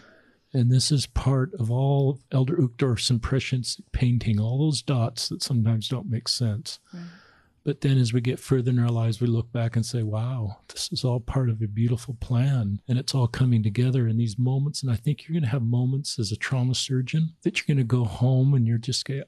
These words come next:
Speaker 1: "I was able to do something today that was life-changing for people."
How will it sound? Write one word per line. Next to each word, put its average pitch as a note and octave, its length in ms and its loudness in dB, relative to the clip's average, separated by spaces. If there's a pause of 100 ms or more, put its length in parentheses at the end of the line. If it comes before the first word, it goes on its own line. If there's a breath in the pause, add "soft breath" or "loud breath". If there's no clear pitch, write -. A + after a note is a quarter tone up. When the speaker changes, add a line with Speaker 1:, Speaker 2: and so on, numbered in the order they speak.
Speaker 1:
"I C#3 80 2
was D#3+ 200 4
able C#3 260 0
to B2 100 0
do A#2 220 0
something A2 520 0
today G#2+ 560 -4
that - 140 -4 (200)
was A#2 220 2
life-changing A2 1200 0 (240 loud breath)
for A2 180 0
people." G#2+ 480 -2